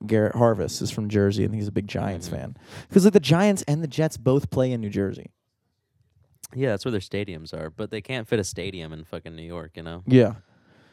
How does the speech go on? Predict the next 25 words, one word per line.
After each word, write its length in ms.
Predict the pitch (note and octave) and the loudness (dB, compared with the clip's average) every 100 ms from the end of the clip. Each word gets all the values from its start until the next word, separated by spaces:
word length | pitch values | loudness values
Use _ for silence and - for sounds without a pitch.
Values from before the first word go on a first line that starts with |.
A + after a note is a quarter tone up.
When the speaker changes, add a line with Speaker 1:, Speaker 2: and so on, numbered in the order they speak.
| _ - | _ 4
Speaker 1:
Well, 100 | B2+ | 6
I'm 60 | C3 | 6
gonna 40 | |
make 160 | D3 C3 | 4 4
another, 400 | A#2+ A#2 A2 - | 4 4 4 4
uh, 260 | G#2 G#2 - _ _ _ - | 2 2 -2 _ _ _ 0
drink. 300 | A#2+ A2+ A2 | 4 4 4
You 80 | |
want 120 | A2+ A#2 | 0 2
anything? 280 | A#2+ B2+ B2+ - _ _ _ _ - - | 2 -2 -6 -12 _ _ _ _ -20 -6
Speaker 2:
Uh, 1000 | A2+ C3 C#3 C#3+ D3+ D#3+ G3+ B3 B3+ B3 _ | -4 -2 -2 -4 -6 -8 -10 -14 -16 -18 _
yeah, 160 | B3 G3 | -12 -8
I'll 80 | D3 | -8
come 200 | - F#2+ | -8 -6
out 140 | F2+ | -4
with 160 | F2+ - | -4 -8
you. 120 | A#2 - _ - | -12 -14 _ 4
Speaker 1:
Cool. 340 | D#3 C3+ C3+ D3+ - - - - | 6 6 4 -4 -18 -20 -20 -6
Quick, 180 | D3 G2+ | -4 2
Speaker 2:
All 80 | |
Speaker 1:
uh, 40 | C3 | 4
Speaker 2:
right, 100 | A#2+ | 4
Speaker 1:
drink 200 | A#2+ C3 | 4 4
Speaker 2:
quick 80 | C3 | 6
Speaker 1:
break. 140 | A#2 | 6